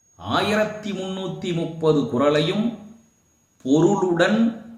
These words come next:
உணர்ந்திலாத தமிழர் முற்றுந்துறந்த முனிவரே ஆயினும், என்னை பெற்ற தந்தையே ஆயினும், யான் பெற்ற பிள்ளைகளே ஆயினும்,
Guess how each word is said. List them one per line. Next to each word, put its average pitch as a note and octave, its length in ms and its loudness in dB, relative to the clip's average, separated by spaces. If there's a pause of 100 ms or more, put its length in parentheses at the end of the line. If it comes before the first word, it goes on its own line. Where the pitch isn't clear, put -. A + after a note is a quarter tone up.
(160)
உணர்ந்திலாத F3 1120 2
தமிழர் C#3+ 680 4 (1300)
முற்றுந்துறந்த E3+ 1160 -2
முனிவரே D#3+ 720 4
ஆயினும், B2+ 680 2 (1500)
என்னை B2+ 840 2
பெற்ற D#3 560 2
தந்தையே F3 840 2
ஆயினும், A2 680 0 (1600)
யான் D#3+ 600 0
பெற்ற G#3+ 440 2
பிள்ளைகளே F3+ 840 4
ஆயினும், A#2 560 2